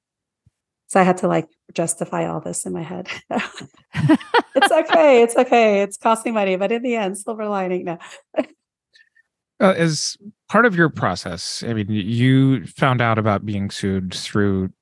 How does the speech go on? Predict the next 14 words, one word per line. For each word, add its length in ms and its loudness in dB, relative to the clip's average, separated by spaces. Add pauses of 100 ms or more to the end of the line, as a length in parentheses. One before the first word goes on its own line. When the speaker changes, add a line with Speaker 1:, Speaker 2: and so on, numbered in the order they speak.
(120)
Speaker 2:
people 400 -6 (680)
selling 600 0
you, 560 -2
you 80 -8
know, 100 -2
basically 480 0
defense 380 -4
services. 720 -6
Speaker 1:
Yes. 440 -4
Speaker 2:
So 380 2 (140)
I, 180 -2
I 140 -2
wanna 220 2 (180)
kinda 540 0